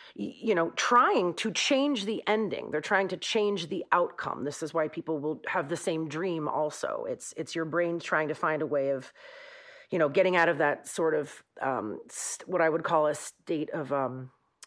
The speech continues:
<sighs> what's that term? It's gonna, uh, suspended animation. There's a, there's a piece of you that sort of remains locked in time, um, when that loop hasn't closed. And,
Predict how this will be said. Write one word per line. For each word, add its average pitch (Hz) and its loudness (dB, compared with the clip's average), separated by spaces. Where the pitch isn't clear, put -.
<sighs> - -16
what's - -20
that - -12
term? - -10
It's - -18
gonna, - -10
uh, 147 0
suspended 240 2
animation. 160 -2
There's 165 2
a, 175 4
there's 170 0
a 180 2
piece - -2
of 175 -2
you 180 0
that 165 0
sort 175 0
of 156 0
remains 160 -4
locked 165 2
in 156 -4
time, 131 0
um, 147 2
when 170 0
that 156 4
loop 175 -2
hasn't - -2
closed. 143 -2
And, 135 -4